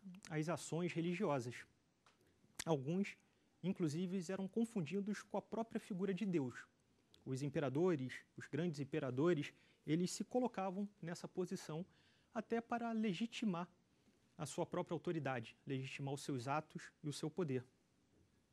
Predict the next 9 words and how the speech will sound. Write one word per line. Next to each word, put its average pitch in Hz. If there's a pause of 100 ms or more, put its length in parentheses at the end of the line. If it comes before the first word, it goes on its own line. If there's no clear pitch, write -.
(1500)
No 285
entanto, 233
para 202
o 196
cristianismo, 170 (380)
o 190
reino 208
do 170
céu 180